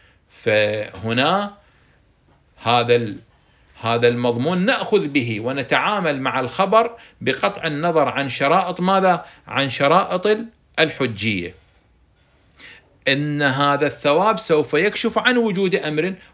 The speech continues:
ولذلك الفقيه يفتي، يفتي بالاستحباب لأن عنده أمر. شلون اكتشف الأمر؟ لأن الثواب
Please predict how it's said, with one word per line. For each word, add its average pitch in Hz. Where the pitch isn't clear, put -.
ولذلك 127
الفقيه 131
يفتي، -
يفتي 127
بالاستحباب 120
لأن 117
عنده 120
أمر. 95
شلون 160
اكتشف 151
الأمر؟ 156
لأن 117
الثواب 131